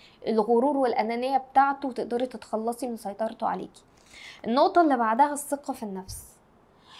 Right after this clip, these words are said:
التعامل مع النرجسي لازم يكون عندك ثقه بنفسك قويه جدًا، لان النرجسي دايمًا بيعرف يسيطر أو بيختار الشخصية الضعيفة عشان يقدر يسيطر على فكرها ومشاعرها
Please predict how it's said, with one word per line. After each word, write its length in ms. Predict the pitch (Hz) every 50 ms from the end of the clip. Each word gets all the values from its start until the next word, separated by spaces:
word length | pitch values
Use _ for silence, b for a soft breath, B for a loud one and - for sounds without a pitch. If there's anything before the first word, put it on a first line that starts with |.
| B B B B -
التعامل 920 | 220 - - _ 254 247 226 240 285 330 339 311 302 294 269 247 233 240
مع 240 | 262 277 294 294 277
النرجسي 680 | 269 254 240 233 220 214 208 208 254 277 - - 269
لازم 500 | 254 262 240 247 254 269 254 277 269 254
يكون 400 | 247 233 233 - - 262 277 262
عندك 480 | 254 247 - 247 262 262 233 254 247 -
ثقه 340 | - - 262 254 - - 247
بنفسك 440 | 254 247 247 240 240 - 269 247 254 -
قويه 240 | - 226 233 233
جدًا، 300 | 226 220 226 196 190 190
لان 300 | 185 190 196 196 202 220
النرجسي 640 | 220 214 220 208 202 202 196 202 247 262 - - 262
دايمًا 420 | 220 247 247 262 269 269 294 294 285 B B B B B B B _ 214
بيعرف 680 | 233 226 247 262 262 262 262 262 262 254 - - -
يسيطر 520 | 226 - - 247 247 247 247 233 226 -
أو 80 | - 220
بيختار 760 | 208 208 226 220 214 - - - _ 254 262 262 262 247 254 -
الشخصية 580 | - - - - - - - - 254 254 262 240
الضعيفة 480 | 226 208 202 220 226 254 247 - 247
عشان 340 | 233 226 - 240 247 254 247
يقدر 240 | 156 151 226 233 220
يسيطر 480 | 220 214 - 233 247 247 247 254 233
على 280 | 226 208 202 208 208 202
فكرها 480 | - 214 202 - 233 240 247 247 247 233
ومشاعرها 840 | 226 220 214 202 190 - 196 208 220 240 262 262 240 277 269